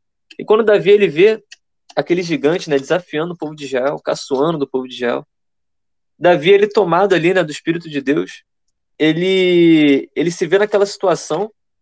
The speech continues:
uma situação oportuna, né, pra Deus ele agir, pra Deus ele fazer ali, é, o seu sobrenatural, sabe? Pra Deus ele, ele agir e fazer o impossível ali no meio daquele povo.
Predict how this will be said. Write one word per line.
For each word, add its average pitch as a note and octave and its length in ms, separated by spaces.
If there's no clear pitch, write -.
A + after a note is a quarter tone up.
uma D#3+ 140
situação F#3+ 420
oportuna, G#3 640
né, F3+ 160
pra F3+ 160
Deus F3+ 280
ele G#3+ 120
agir, G3 320
pra D#3 140
Deus E3+ 260
ele G3+ 100
fazer F#3 400
ali, F#3+ 400
é, D3+ 440
o D3+ 80
seu F3 160
sobrenatural, F3 760
sabe? C#3 320
Pra D3+ 220
Deus D#3+ 340
ele, F3 1000
ele E3 360
agir F#3 320
e G#3 40
fazer F#3 220
o G3 40
impossível G3+ 520
ali E3+ 120
no E3+ 100
meio D3+ 120
daquele D3 280
povo. - 320